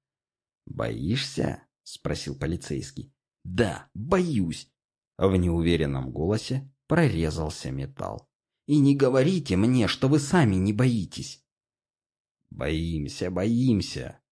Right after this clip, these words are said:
примирительно заверил старый рабочий. "Даже я боюсь, хотя мне уже и без того помирать скоро". "У нас у всех одна надежда", клинился в разговор еще один голос. "Какая?"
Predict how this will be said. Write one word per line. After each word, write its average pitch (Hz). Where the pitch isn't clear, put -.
примирительно 87
заверил 76
старый 69
рабочий. 65
"Даже 90
я 95
боюсь, 87
хотя 69
мне 117
уже 82
и 123
без 135
того 87
помирать 69
скоро". -
"У 101
нас 92
у 90
всех 113
одна 95
надежда", 73
клинился 107
в 85
разговор 92
еще -
один 67
голос. -
"Какая?" 113